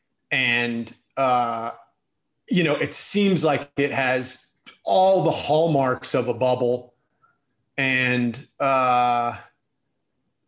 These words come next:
you know, the overvaluation, you know, it's just like, you know, there's a lot of stuff that's quite bubbly there, but it is fascinating to think about what is going to make it out the other side of that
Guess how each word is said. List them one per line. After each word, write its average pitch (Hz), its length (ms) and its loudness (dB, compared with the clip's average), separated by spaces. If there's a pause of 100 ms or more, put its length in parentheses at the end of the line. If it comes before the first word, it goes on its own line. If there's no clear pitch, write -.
(920)
you 175 140 2
know, 127 200 4
the 117 140 0
overvaluation, 147 1000 2
you 160 140 2
know, 131 140 2
it's 131 140 -2
just 151 300 0
like, 123 640 -2 (720)
you 214 100 2
know, 160 80 2
there's 143 220 4
a 147 40 2
lot 170 360 2
of 147 80 -2
stuff 151 280 -2
that's 131 140 -6
quite 143 420 -2
bubbly 131 600 0 (160)
there, 123 540 0 (640)
but 165 160 2
it 156 80 2
is 185 420 0
fascinating 156 840 -2
to 123 80 -4
think 151 260 -2
about 131 560 -2 (400)
what 156 720 0 (540)
is 143 200 0
going 143 360 0
to 139 120 -6
make 135 380 -2
it 135 80 0
out 123 400 0
the 120 140 -2
other 117 160 -4
side 120 420 0
of 120 140 -10
that 120 260 -12